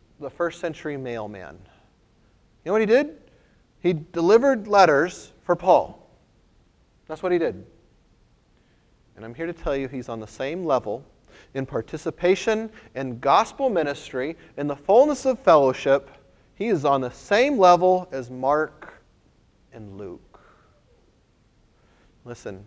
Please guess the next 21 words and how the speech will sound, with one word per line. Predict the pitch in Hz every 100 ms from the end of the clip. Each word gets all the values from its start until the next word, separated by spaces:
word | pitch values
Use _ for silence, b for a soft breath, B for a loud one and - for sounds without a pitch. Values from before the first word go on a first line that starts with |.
| _ _
whatever | 135 151 190 208
your | 185 160
role | 151 143 143 139 143 - _
is | 131 127 113 107 - _ b b -
in | 123 123 117
gospel | 127 165 - - 170
ministry, | 147 135 - - 107 104 B B
in | 139
the |
ministry | 147 175 220 214 175
here | 170
at | 143
Montana | 127 120 175 190 214
Avenue | 196 190 190
Baptist | 175 160 160 156 -
Church, | 151 123 - b b -
your | 127 123
role | 139 175 185 175 165 b b b _
is | 123 117
very | 110 120 135 180 196 175
important. | 151 - 110 - 101